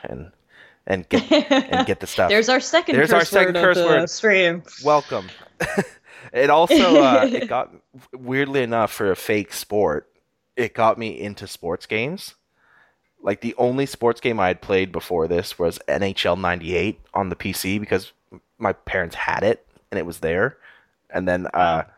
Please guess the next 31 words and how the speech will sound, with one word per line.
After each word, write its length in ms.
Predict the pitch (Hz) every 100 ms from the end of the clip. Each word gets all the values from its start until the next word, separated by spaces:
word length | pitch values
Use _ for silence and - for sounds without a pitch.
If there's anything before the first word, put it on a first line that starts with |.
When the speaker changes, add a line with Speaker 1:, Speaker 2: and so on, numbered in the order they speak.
| _
Speaker 2:
So 260 | - 196
Speaker 1:
yeah, 240 | 220 104 85
Speaker 2:
niche. 160 | -
Speaker 1:
and 160 | 120 117
then 100 | 110
a, 120 | 104 -
a 140 | - 101
soccer 400 | - 92 - 90
game 260 | 87 85
that 80 | 85
I 60 | 87
played 220 | - 82
at 80 | 78
a 40 |
friend's 280 | - 73 73
house, 280 | 73 71 - - - - -
and 120 | 76
that 120 | 76
was 120 | 76
it. 220 | 71 - _ _
So 200 | - 73
it 140 | 73
got 220 | - 85
me 160 | 98 98
into 320 | 90 95 85
sports 320 | - - 80
games, 340 | - 76 76 -
in 100 | 76
which 220 | 73 -
I 120 | 76
now 440 | 80 78 71 73